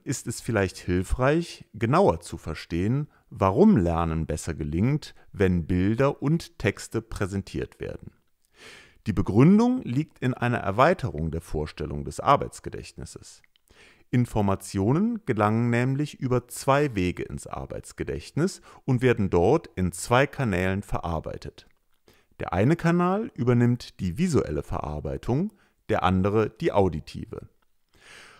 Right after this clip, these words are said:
Beide Kanäle unterliegen der Kapazitätsbegrenzung des Arbeitsgedächtnisses,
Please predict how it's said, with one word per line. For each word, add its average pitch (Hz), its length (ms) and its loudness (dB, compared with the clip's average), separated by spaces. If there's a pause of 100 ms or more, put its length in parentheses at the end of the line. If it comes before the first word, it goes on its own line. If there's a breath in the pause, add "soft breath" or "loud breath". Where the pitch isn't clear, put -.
(180 loud breath)
Beide 208 260 8
Kanäle 156 540 2
unterliegen 131 500 -2
der 120 100 2
Kapazitätsbegrenzung 104 1400 -4
des 80 160 -10
Arbeitsgedächtnisses, 143 1200 -4